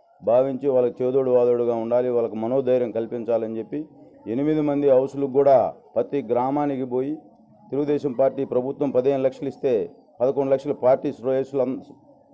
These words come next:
పార్టీ శ్రేయోభిలాషులు అందరూ కూడా కలిసి ఇంకా పదకొండు లక్షలు కలిపి ఒక్కొక్క కుటుంబానికి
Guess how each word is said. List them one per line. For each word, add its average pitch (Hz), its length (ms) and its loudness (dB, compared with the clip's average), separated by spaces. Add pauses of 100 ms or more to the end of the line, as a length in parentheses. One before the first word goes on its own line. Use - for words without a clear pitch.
(180)
పార్టీ 139 520 0 (320)
శ్రేయోభిలాషులు 139 640 2
అందరూ 135 240 -2
కూడా 131 180 0
కలిసి 123 240 0 (100)
ఇంకా 120 540 2
పదకొండు 120 280 -4
లక్షలు 123 220 -6
కలిపి 123 220 -4
ఒక్కొక్క 120 280 -8
కుటుంబానికి 127 800 -6